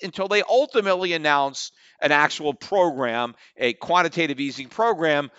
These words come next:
to buy a specific and massive quantity of U S treasuries.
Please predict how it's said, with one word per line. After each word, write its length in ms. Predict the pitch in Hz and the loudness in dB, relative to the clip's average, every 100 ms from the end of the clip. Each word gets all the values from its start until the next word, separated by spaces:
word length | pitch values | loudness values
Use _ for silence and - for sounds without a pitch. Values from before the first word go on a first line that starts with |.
| - - | -20 -6
to 100 | 156 | -4
buy 500 | 131 139 139 139 135 | 4 8 8 6 2
a 200 | 135 131 | -4 -6
specific 680 | 127 - 147 - 151 143 135 - | -6 -6 -6 -4 -4 -2 -4 -4
and 200 | 123 117 | -6 -4
massive 480 | 131 123 - 131 | -2 -2 -4 -8
quantity 580 | - - 127 117 110 110 - _ _ | -10 -4 -2 -2 -6 -10 -12 _ _
of 220 | - 120 | -4 -4
U 200 | 117 131 | -4 -4
S 140 | 117 - | -4 -6
treasuries. 540 | - 120 104 95 80 | -4 -2 -2 -8 -16